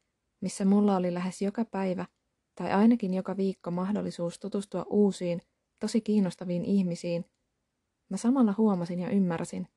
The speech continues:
että mä nautin kyllä tosi paljon myös siitä, kun saan olla ihan yksin. Kiinnostavaa oli myös se, että vaikka me ollaan Jonin kanssa oltu melkein kymmenen vuotta yhdessä,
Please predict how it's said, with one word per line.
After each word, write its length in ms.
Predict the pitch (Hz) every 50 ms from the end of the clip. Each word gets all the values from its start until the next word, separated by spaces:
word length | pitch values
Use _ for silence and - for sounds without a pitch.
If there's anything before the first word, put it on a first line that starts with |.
| _ _ _ _ _ _ _ _ _ _ _ -
että 180 | 190 - -
mä 100 | 190 180
nautin 360 | 180 202 220 247 247 247 208 190
kyllä 180 | - 175 175
tosi 280 | 170 - 185 190 208 190
paljon 280 | - 180 170 170 170
myös 280 | 170 170 170 175 - -
siitä, 320 | - 196 180 170 165 - - _ _ _ _ _ _ _ _ _ _
kun 120 | - 180 180
saan 260 | - 196 190 180 175
olla 160 | 170 165 - -
ihan 220 | 180 170 180 170 -
yksin. 480 | - 180 - _ - - - - 190 190 - _ _ _ _ _ _ _ _ _ _ _ _ _ _ _ _ _ _ _ _ _ _ _ _ _ _ _ _ _ _ _ _ _ _ _ _ _ _ _ _ _ _ _ _ _ _ _ _ _ _ _ _ _
Kiinnostavaa 640 | - 185 208 240 277 254 - - 185 180 180 175
oli 160 | - 190 180 180
myös 300 | 180 180 185 - - -
se, 160 | 190 185 175 - _ _ _ _ _ _ _ _ _ _ _ _ _ _ -
että 200 | 185 - - 180
vaikka 300 | 180 190 226 233 - 254
me 160 | 240 208 180
ollaan 280 | 180 180 180 175 170 175
Jonin 300 | - 196 196 196 185 175
kanssa 280 | - 180 170 - - - -
oltu 220 | - 180 175 180
melkein 400 | 175 175 175 175 - - 180 180
kymmenen 380 | 202 208 202 196 180 175 175 185
vuotta 300 | 180 175 175 _ - -
yhdessä, 520 | - 196 190 190 202 185 - - - 208